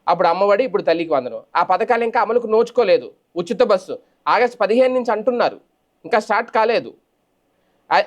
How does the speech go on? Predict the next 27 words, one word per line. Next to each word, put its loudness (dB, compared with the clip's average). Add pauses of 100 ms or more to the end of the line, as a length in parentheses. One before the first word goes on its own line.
(100)
ఇవన్నీ 2 (140)
అంటే 0
ఎప్పుడు 2
వస్తాయో 0
కూడా 0
తెలియదు. -4
మెగా 2
డిఎస్సి, -2 (480)
ఆ, 0 (420)
మొదటి 2
హామీ 2
అన్నారు, 0 (140)
ఓకే, 0 (140)
నోటిఫికేషన్ 0
విడుదల 0
చేశారు, 2 (120)
ఇంకా 0
ఎగ్జామ్స్ 0
రాలేదు, 0 (220)
కోర్టుల 0
చుట్టూ 0
తిరుగుతుంది 0
అది. -8 (840)
ఆ, 2 (340)
కోర్టులు 2
అయితే 0
ఎగ్జామ్స్ -2